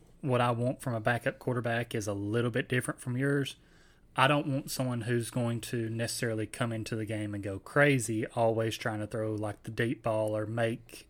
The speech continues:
the big play. I am fine with some check downs and getting into the rhythm of the offense.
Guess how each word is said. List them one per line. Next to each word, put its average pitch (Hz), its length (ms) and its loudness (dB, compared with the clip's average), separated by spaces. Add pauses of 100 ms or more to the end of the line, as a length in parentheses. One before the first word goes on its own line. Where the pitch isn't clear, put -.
the 120 140 0
big 113 240 0
play. 113 400 0 (540)
I 135 180 4
am 127 80 0
fine 123 320 0
with 113 140 -4
some 131 420 0
check - 320 -4
downs 104 480 -2 (320)
and 110 460 0 (240)
getting 135 260 2
into 117 260 0
the 110 120 -2
rhythm 113 340 0
of 110 80 0
the 123 100 0
offense. 113 720 -2